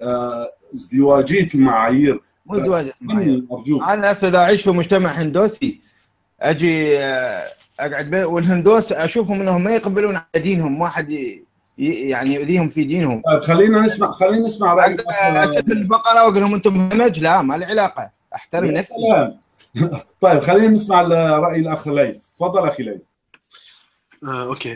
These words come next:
Speaker 3: أنا أولًا، آه، أضم صوتي لصوتك وأرحب بأي مسلم يريد أن يناظر، يحاور،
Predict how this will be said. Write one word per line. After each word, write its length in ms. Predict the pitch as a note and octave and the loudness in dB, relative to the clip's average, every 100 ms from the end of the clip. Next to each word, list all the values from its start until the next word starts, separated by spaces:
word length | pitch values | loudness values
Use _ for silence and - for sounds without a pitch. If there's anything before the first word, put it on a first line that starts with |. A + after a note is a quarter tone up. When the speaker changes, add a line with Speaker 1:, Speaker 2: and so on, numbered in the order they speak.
| B2 | -4
Speaker 3:
أنا 140 | C#3+ | 0
أولًا، 500 | D3 C#3+ D3 C#3+ A#2+ | 2 2 0 -2 -4
آه، 440 | A2 G#2 G2+ G2 - | -6 -6 -8 -12 -10
أضم 240 | A#2+ B2+ B2 | -8 -6 -6
صوتي 300 | B2+ A2 - | -6 -6 -8
لصوتك 400 | - A#2+ A2+ - | -8 -8 -8 -6
وأرحب 380 | G#2+ G2 - G#2+ | -4 -2 -2 -4
بأي 280 | G#2 A2 G#2+ | -4 -4 -4
مسلم 500 | G#2+ - G#2+ G2+ G2 | -6 -6 -6 -6 -8
يريد 320 | G#2+ G#2+ G2+ | -4 -4 -2
أن 360 | G#2 G2 G2 G#2 | -4 -6 -6 -6
يناظر، 340 | G#2 G#2+ A2 - | -4 -2 -4 -6
يحاور، 560 | G#2 G2 G#2 G2+ G#2+ | -8 -4 -2 -2 -4